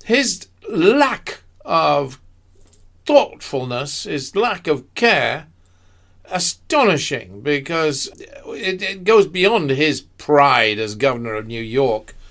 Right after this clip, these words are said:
It, you know, the, the, the, the, the people are dying. And yes, you do need to take measures like that. America is far too complacent. Far, far, far, far, far too complacent.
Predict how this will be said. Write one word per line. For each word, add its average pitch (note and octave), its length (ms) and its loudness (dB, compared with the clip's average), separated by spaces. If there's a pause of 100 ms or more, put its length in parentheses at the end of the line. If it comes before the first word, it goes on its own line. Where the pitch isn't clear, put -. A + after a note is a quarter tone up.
(160)
It, G#3 480 -8
you A#3+ 60 -6
know, G3 160 4
the, F3+ 200 4
the, G3 200 2
the, G3 280 0
the, G3+ 340 0 (240)
the - 20 0 (180)
people B3+ 280 0
are D#3+ 60 4
dying. C#3+ 680 2 (520)
And D#3+ 360 0
yes, G#3 560 2
you F3 100 -2
do A#3+ 320 2
need A2+ 340 -2
to A#2+ 100 -10
take A#2+ 260 -4
measures A2+ 440 -8
like A#2+ 160 -10
that. A#2 200 -10
America F#3+ 600 -2 (380)
is F#3 540 0 (560)
far D4 300 2
too D#3 220 2
complacent. A#2 720 -6 (400)
Far, D4 400 0
far, A#3+ 400 0
far, A#3+ 400 -4
far, G3+ 380 -4
far G#3 380 -4
too C#3+ 240 -4
complacent. B2+ 760 -4